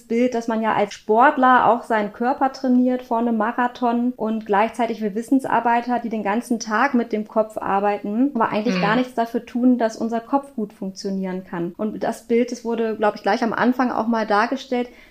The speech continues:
Speaker 1: das hat mir bis heute gut gefallen. Ich glaube, das ist so ein Punkt, warum viele dann auch sagen, „Okay, das schaue ich mir zumindest mal an.“ Also auch wenn man vielleicht nicht von Anfang an begeistert ist, manche haben's auch eher so in die esoterische Ecke am Anfang gesteckt, aber zumindest diese Wissenschaftsthemen haben gesagt, „Okay, da scheint was dran zu sein.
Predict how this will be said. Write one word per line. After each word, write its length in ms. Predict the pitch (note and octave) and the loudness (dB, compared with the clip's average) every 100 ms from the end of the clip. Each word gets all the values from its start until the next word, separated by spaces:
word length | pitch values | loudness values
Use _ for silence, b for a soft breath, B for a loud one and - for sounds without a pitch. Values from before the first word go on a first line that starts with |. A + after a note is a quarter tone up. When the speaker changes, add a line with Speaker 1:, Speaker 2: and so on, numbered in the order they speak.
| - | -4
Speaker 1:
das 100 | A#3 | -2
hat 140 | B3 | 0
mir 160 | A#3+ G#3+ | 0 -2
bis 240 | A#3+ A#3 | -2 2
heute 260 | A#3 B3+ A3 | 2 4 2
gut 220 | B3+ - | 0 -2
gefallen. 500 | A#3 - G#3+ B3 B3+ | -6 0 0 2 0
Ich 120 | A3 | -2
glaube, 220 | A3 A3+ | -2 0
das 160 | A#3 - | -2 -6
ist 220 | A#3 - | -10 -2
so 100 | B3 | -2
ein 340 | - G3 B3+ | 2 4 4
Punkt, 340 | - C4 C4+ - B B | 4 4 4 2 B B
warum 240 | A3+ A#3 A3+ | 4 4 0
viele 240 | - B3 | 0 0
dann 140 | A#3+ | 2
auch 120 | - A3+ | 0 0
sagen, 260 | A3+ A3+ | 0 2
„Okay, 200 | A3 - | -2 0
das 180 | A#3+ A#3 | 0 2
schaue 200 | B3 C4+ | 4 4
ich 80 | C4+ | 4
mir 100 | B3+ | 2
zumindest 520 | B3+ A#3+ C4 C4 - | 2 4 6 4 2
mal 120 | A3 | -2
an.“ 260 | - A#3 G#3 | 0 0 0
Also 180 | F#3+ G3 | -2 -2
auch 120 | G#3 | -2
wenn 80 | A#3 | -2
man 140 | A3 | -2
vielleicht 220 | A3 G#3+ | -4 -4
nicht 100 | A3 | -6
von 100 | - | -6
Anfang 400 | - A3+ A#3+ A3+ | -6 -2 -2 -2
an 220 | - A3+ A3 | -2 -4 -4
begeistert 560 | A3 F#3+ B3+ C4 B3+ | 2 4 4 2 -2
ist, 320 | - B3 A#3+ | 0 -4 -2
manche 460 | A3 A3 B3 G#3+ - - | -4 -2 -2 -2 -2 -2
haben's 180 | G#3+ | -2
auch 40 | A3 | 0
eher 160 | G#3+ G#3+ | 0 0
so 60 | |
in 60 | G#3+ | 0
die 120 | G#3+ | 0
esoterische 640 | G#3 G#3 A#3+ C#4 C#4 C4+ - | -2 -2 0 2 2 0 0
Ecke 320 | B3+ C4 B3 | -2 0 0
am 140 | A3+ | 0
Anfang 600 | A#3 A#3+ A#3+ A#3+ A#3 A3+ - | -2 -2 -2 -2 -2 -4 -6
gesteckt, 400 | A#3 - B3 - | -6 -4 -4 -2
aber 180 | G#3+ | -4
zumindest 400 | G#3+ A#3 A#3+ B3+ B3+ | -2 0 0 0 -2
diese 220 | G#3+ G3+ | -6 0
Wissenschaftsthemen 920 | D4+ E4+ E4+ G#3+ G#3 - - A3 B3+ | 0 2 0 0 -4 -8 0 2 4
haben 140 | A#3+ B3 | 2 0
gesagt, 260 | B3 A#3+ | -2 -4
„Okay, 240 | C4 - B3 | -6 -2 0
da 100 | A3+ | -2
scheint 320 | - B3+ C#4 | 2 2 2
was 180 | B3+ - | 0 -2
dran 280 | - A#3+ | 0 0
zu 160 | B3+ A#3 | 2 -2
sein. 400 | F#3 F3 F3+ F3 | 0 0 -2 -6